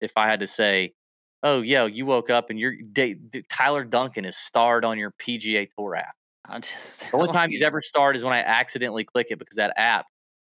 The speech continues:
Speaker 1: jumps around like it's got Tourette's every time I'm scrolling.
Speaker 2: It really does. I always, I can't tell you how many windows get opened <laughs> because of that
Speaker 1: Unbelievable.
Speaker 2: damn
Speaker 1: I,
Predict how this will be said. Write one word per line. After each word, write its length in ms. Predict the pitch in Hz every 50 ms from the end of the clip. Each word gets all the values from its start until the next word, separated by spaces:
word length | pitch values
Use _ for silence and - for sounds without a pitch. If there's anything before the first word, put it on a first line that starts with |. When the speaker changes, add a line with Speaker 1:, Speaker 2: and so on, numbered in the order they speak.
| _ -
Speaker 1:
jumps 380 | - 117 127 123 120 - - 120
around 460 | 110 110 110 113 113 107 98 95 95 _ _ _ _ - -
like 100 | 104 101
it's 120 | 101 -
got 180 | - 110 - -
Tourette's 680 | - 123 104 90 101 107 104 78 - - - - - - _ _ _ _ - -
every 160 | 110 110 107
time 180 | - 113 110
I'm 80 | 104 98
scrolling. 420 | - - - 117 107 104 98 82 - 107
Speaker 2:
It 100 | 110 107
really 300 | 117 127 139 131 113 101
does. 460 | 92 104 101 98 95 95 90 - - -
I 140 | 113 139 151
always, 540 | 139 123 117 120 131 131 123 113 - - -
I 80 | - 135
can't 300 | - - - 214 190 -
tell 160 | - 151 139
you 140 | 135 131 123
how 80 | 120 120
many 320 | 120 113 110 104 95 - _ _ _ _ _ _ _ _ _ _ _ _ _ _ _ _
windows 580 | - 117 127 135 139 127 127 120 113 110 107 104
get 200 | - 120 110 95
opened 420 | 101 107 113 110 - 113 107 101
<laughs> 20 | 98
because 240 | 110 110 - - -
of 120 | 202 -
that 60 | -
Speaker 1:
Unbelievable. 360 | 139 127 127 147 135 123 127 - - _ _ _ - - -
Speaker 2:
damn 100 | - -
Speaker 1:
I, 80 | - -